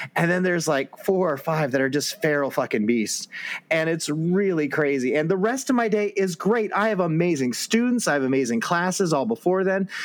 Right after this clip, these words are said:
But this extra special group that I took on to make extra money, and it is paying me really well, holy crap, they just drain all my energy and all my life force. Like, "Don't touch him. Don't choke him. Put your hands to yourself. Go sit down."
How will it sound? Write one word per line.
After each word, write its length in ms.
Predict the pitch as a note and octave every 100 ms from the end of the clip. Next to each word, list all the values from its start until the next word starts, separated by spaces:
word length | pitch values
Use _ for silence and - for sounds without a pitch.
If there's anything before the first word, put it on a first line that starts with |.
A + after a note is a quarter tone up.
| -
But 140 | - -
this 240 | G#3 F3+ -
extra 380 | F#3+ - F#3
special 420 | F3 - E3+ F#3 C3+
group 280 | E3 F3+
that 100 | D3+
I 60 | C#3+
took 240 | C3+ D3+
on 220 | D3+ D3+ B2+
to 60 |
make 220 | B2+ C#3+
extra 300 | C#3+ C3+ -
money, 300 | C#3 D3 D#3+
and 120 | F3 G#3
it 160 | A3+
is 180 | C4 A#3
paying 360 | - A#3 B3 G3+
me 80 |
really 360 | F3+ A3 A#3+ G#3
well, 420 | G3 A3 F#3+ F3 - - - - _ -
holy 340 | A3 G#3 F3
crap, 280 | F3 F#3 C#3+
they 160 | G3
just 280 | G3 D3+ B2+
drain 440 | B2+ D3 D3+ B2 A2+ -
all 380 | E3 F3+ F3+ C#3
my 280 | A#2 G#2+ A2
energy 600 | C#3 E3+ F3 A2 G2 G2 -
and 180 | A#2+ -
all 240 | C#3+ D#3+
my 220 | C#3 A2+ G#2
life 440 | G2+ A2+ C#3+ E3+
force. 320 | A2+ G#2 G2+
Like, 280 | A#2+ G#2 _
"Don't 240 | D#3 E3+
touch 200 | F#3 E3
him. 220 | B2 G#2 -
Don't 200 | F#3 F3+
choke 320 | G3+ E3+ -
him. 160 | G#3 F#3
Put 120 | A3+
your 120 | G#3
hands 280 | F3+ D3+ -
to 40 |
yourself. 400 | A#2+ - F2+ -
Go 160 | - A#3+
sit 180 | A3 F#3+
down." 300 | D3 G#2+